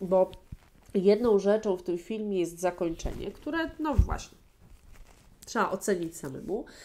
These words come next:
E, natomiast, e, drugą ciekawostką, e, jest to, że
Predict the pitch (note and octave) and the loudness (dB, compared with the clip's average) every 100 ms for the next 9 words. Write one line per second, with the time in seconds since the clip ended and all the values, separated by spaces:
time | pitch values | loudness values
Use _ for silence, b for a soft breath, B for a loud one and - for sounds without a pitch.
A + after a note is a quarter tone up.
0 | B B B - G#3 G3+ G3+ G3 G3 F3+ | B B B 0 4 6 8 6 2 -2
1 | B3 E4 F#4+ D4 - G3+ F#3+ F3+ F3 F3 | 0 2 2 2 0 0 0 0 -6 -4
2 | G#3 D4 G4 C#4 B3+ A3+ F#3+ D#3+ - - | -2 0 -2 -2 -2 0 0 -2 -6 -6
3 | D#3+ E3+ G#3 - F#3 F#3 F3+ E3+ G3 A#3 | -2 0 -2 -4 -2 0 0 0 2 0
4 | - - - D#3+ D#3 E3+ F#3 F3 | -2 -12 -10 -4 -4 -2 0 0